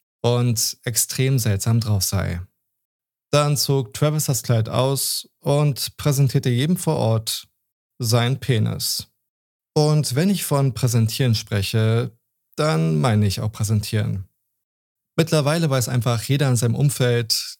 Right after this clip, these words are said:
dass etwas mit Travis nicht stimmt, dass er krank ist. Doch wieder mal passiert nichts.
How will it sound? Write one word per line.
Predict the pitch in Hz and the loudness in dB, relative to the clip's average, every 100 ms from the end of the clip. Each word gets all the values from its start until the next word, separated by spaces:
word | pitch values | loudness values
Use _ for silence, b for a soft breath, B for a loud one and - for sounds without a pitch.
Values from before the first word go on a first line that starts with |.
| - | -4
dass | 143 139 127 - - _ | -2 0 -2 -4 -10 _
etwas | 147 - 151 | -2 0 0
mit | 151 - | 0 0
Travis | 123 113 110 | 0 2 0
nicht | 123 | -2
stimmt, | - 113 104 - - _ _ _ _ _ _ _ _ | 0 0 0 -4 -10 _ _ _ _ _ _ _ _
dass | 131 139 | 0 0
er | |
krank | 135 - 127 110 | -2 2 2 2
ist. | 107 104 - - _ _ _ _ _ _ | -2 -4 -6 -16 _ _ _ _ _ _
Doch | 135 131 120 - | 2 2 -2 -4
wieder | 127 156 127 | -2 2 2
mal | 98 98 101 104 - _ _ _ - | 2 0 0 -2 -6 _ _ _ -2
passiert | 117 - 113 113 110 | 0 0 -2 -2 -2
nichts. | 92 87 - - - | -2 -4 -8 -8 -8